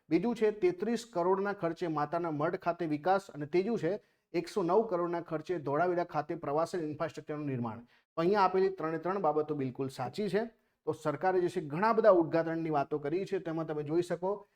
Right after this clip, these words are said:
કે કંડલા ખાતે ઓઇલ જેટી છે, પછી કાર્ગો જે છે જેટી વિસ્તારમાં ડોમ અને ટ્રાન્ઝિટ સ્ટોરેજ, અ, સુવિધા છે,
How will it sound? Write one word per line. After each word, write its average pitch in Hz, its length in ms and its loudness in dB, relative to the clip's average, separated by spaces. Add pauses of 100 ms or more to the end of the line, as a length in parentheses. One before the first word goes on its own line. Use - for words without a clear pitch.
(160)
કે 170 220 -2
કંડલા 165 400 0
ખાતે 156 300 0
ઓઇલ 156 300 2
જેટી 165 380 -2
છે, 151 340 -2 (260)
પછી 175 520 -2
કાર્ગો 160 320 2
જે 160 180 -4
છે 151 240 -4
જેટી 156 320 0
વિસ્તારમાં 160 500 -4
ડોમ 165 220 2
અને 156 160 -4
ટ્રાન્ઝિટ 151 400 -4
સ્ટોરેજ, 160 540 -2
અ, 131 240 -4
સુવિધા 156 480 -2
છે, 160 300 -4